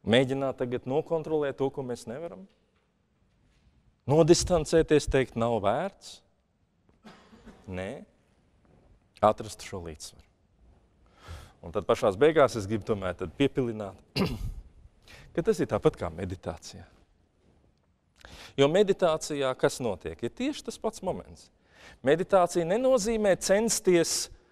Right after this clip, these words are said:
nonākt īpašā stāvoklī, kur nekas nenotiek.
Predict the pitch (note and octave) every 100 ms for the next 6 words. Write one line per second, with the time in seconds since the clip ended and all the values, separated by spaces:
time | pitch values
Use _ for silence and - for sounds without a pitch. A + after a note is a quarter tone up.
0 | - - _ - _ _ _ - D3+ G3+
1 | F3 D3+ - D#3+ D#3 C#3 C3 - C#3 C3+
2 | C3 C3 B2 B2 A#2 A#2+ A#2+ - A#2 F2+
3 | - -